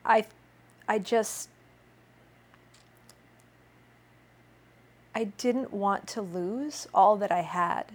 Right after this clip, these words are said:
And I was afraid that if I pursued it, that he would be able to destroy my life. And I, I just couldn't take someone else telling me I wasn't worth it.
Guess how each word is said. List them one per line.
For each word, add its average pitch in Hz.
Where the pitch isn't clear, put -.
And 185
I 202
was 190
afraid 180
that 175
if 196
I 185
pursued 190
it, 302
that 185
he 196
would 180
be 185
able 185
to 185
destroy 180
my 165
life. -
And 175
I, 202
I 226
just 233
couldn't -
take 226
someone 196
else 185
telling 196
me 185
I 196
wasn't 180
worth -
it. -